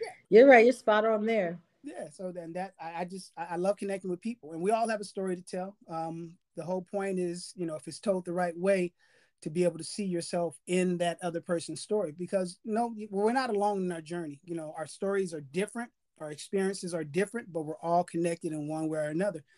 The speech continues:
Speaker 1: And if you find enough people who are going through what you've been through, or who have the aspirations that you have, but just in a different field, and you can identify with that, you can be like, "Well,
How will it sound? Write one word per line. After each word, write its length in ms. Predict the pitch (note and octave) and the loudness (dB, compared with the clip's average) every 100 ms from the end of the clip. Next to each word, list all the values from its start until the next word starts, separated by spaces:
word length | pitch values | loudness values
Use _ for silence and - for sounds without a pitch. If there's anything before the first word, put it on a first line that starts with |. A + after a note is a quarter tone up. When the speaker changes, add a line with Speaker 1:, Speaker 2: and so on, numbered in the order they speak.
| _ _ | _ _
Speaker 1:
And 100 | D3 | -10
if 80 | C#3 | -8
you 80 | D#3 | -6
find 320 | - F3 E3+ | -2 0 2
enough 260 | E3+ E3 - | 0 0 0
people 400 | G#3+ G#3 E3+ D#3+ | -2 0 -2 0
who 280 | E3+ E3 D#3+ | 0 0 0
are 440 | D#3 D#3 D3+ D3+ - | 0 0 -2 -6 -2
going 280 | F#3+ G3+ F3+ | 2 4 4
through 220 | - G3+ | 2 0
what 240 | F#3+ E3+ E3 | 0 -4 -6
you've 140 | C#3+ | -6
been 200 | D#3 D3 | -4 -4
through, 220 | D3+ C#3+ - - - D#3+ | -4 -8 -8 -20 -16 -8
or 80 | |
who 160 | D3+ D#3 | -4 0
have 240 | F3 E3 | 0 0
the 120 | E3 F3+ | 0 0
aspirations 720 | F#3 - F3+ F#3 F3+ F3 D#3+ | 0 -2 -2 0 0 -4 -4
that 220 | E3 - | -4 -6
you 80 | D#3+ | -6
have, 320 | F#3 G3 F3 | -2 -2 -2
but 100 | D3+ | -6
just 300 | C#3+ E3+ E3 - | -8 -8 -10 -10
in 120 | D#3 | -10
a 60 | D3 | -6
different 440 | C#3 F3+ E3+ C#3+ _ - | -4 -2 -4 -8 _ 0
field, 400 | D4 G#3+ D3 - - - _ | 2 2 0 -10 -20 -20 _
and 200 | D#3 D3 | -10 -2
you 140 | E3+ A3 | 2 2
can 220 | G#3 F3+ | 4 -2
identify 720 | D3+ C#3 E3 A3+ B3 C4+ C4 | -2 -4 0 2 2 2 2
with 160 | C4 B3+ | 0 -2
that, 200 | D4 D#4 - G4+ - C4 | -4 -4 -12 -20 -20 -12
you 200 | A3+ C4+ | -10 -6
can 120 | C4+ | -6
be 120 | D4+ | -2
like, 140 | D4 D4 | -4 -4
"Well, 180 | D#4+ | -6